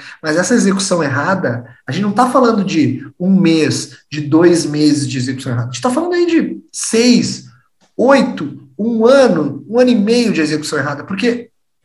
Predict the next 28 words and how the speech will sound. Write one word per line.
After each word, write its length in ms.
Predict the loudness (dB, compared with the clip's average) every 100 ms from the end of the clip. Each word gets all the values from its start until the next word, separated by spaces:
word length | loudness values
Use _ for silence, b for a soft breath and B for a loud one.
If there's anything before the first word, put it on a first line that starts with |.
| _ _ -2
cara, 340 | 0 0 -4
uma 220 | -2 0
pessoa 380 | 0 0 2 2
não 160 | 2 2
vai 160 | 4
aprender, 520 | 2 0 -2 -2 -2 -4
o 60 | -4
Navarro 320 | 0 0 0
vai 100 | -2
poder 140 | -4
me 80 | -4
ajudar 180 | -2 -2
melhor, 420 | -2 0 0 -2
muito 240 | -6 -6 -4
melhor 280 | 0 0
nisso, 200 | -2 -8
porque 200 | -10 -10
ele 240 | -10 -8 -8
trabalha 320 | -6 -2 -2
muito 200 | -2 -6
com 60 | -8
essa 140 | -6
parte 260 | -4 -4 -2
técnica. 380 | -4 -4 -14 -18 _ _ _ _ _ _ _ -12
O 80 |
cara 300 | -6 0 2
desenvolver 880 | 0 -2 -2 2 2 2 -2 -2 -6 -6
técnica 720 | -4 -2 -4 -2 -4 -4